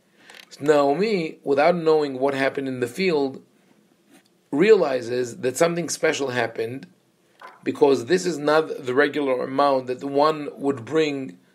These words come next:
as a gatherer, as a poor person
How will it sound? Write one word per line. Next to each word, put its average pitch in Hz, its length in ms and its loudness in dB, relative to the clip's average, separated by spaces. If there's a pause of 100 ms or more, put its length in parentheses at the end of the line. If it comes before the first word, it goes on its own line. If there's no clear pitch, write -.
(360)
as 120 140 0
a 127 60 2
gatherer, 131 680 4
as 123 180 -4
a 123 60 -6
poor 151 280 4
person 127 600 2